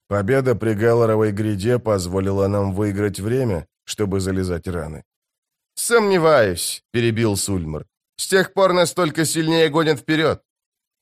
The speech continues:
"Да, и на то есть хорошее основание. Теперь нас преследует Корбаладом. Этот человек был кулаком в своём праве. Он весьма способный военачальник и тактик.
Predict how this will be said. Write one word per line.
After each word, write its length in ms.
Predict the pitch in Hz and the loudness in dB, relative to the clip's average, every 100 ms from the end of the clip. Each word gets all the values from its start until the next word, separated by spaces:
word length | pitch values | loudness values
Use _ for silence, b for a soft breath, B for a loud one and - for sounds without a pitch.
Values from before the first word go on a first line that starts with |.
| _ | _
"Да, 540 | 101 156 156 101 80 82 | -6 0 0 0 -2 -4
и 160 | 101 | 0
на 140 | 113 107 | 0 0
то 180 | 131 | 0
есть 320 | 131 131 117 - | 0 0 0 0
хорошее 460 | 127 127 110 120 | 0 2 0 0
основание. 680 | 113 131 131 135 107 76 73 _ _ _ _ | 0 0 0 0 -2 -6 -14 _ _ _ _
Теперь 340 | 104 101 123 | -6 0 0
нас 220 | 117 110 - | 2 0 0
преследует 680 | 101 92 90 98 92 95 | -4 -4 -4 -4 -2 -4
Корбаладом. 840 | - 101 98 101 104 110 123 85 78 _ _ _ _ | 0 0 2 0 0 0 -2 -2 -8 _ _ _ _
Этот 320 | 101 110 117 - | -2 0 -2 -2
человек 440 | 123 131 143 131 | -2 2 2 0
был 240 | 113 131 | 0 -2
кулаком 560 | 117 131 135 120 151 117 | 0 2 2 2 2 2
в 60 | - | -2
своём 400 | 107 104 98 92 | 0 0 0 -2
праве. 440 | 92 85 80 80 _ _ _ | -4 -4 -6 -14 _ _ _
Он 200 | 110 131 | 2 2
весьма 420 | 123 127 139 147 | 0 -2 2 2
способный 580 | 143 151 139 151 151 156 | 2 -2 2 0 2 2
военачальник 760 | 147 147 135 113 131 135 135 127 | 2 2 2 0 -2 0 0 -2
и 60 | |
тактик. 480 | - 139 107 - | -2 -2 -2 -10